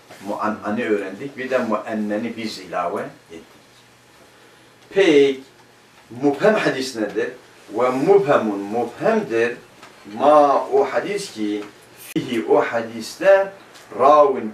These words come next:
bir ravi lem yüsemme. Herhangi bir hadis ki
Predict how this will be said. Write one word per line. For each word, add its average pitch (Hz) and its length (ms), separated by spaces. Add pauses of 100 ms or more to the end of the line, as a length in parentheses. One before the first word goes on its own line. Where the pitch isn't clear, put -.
bir 139 220
ravi 120 520
lem 123 280
yüsemme. 107 960 (1600)
Herhangi 175 800
bir 170 120
hadis 120 540
ki 104 160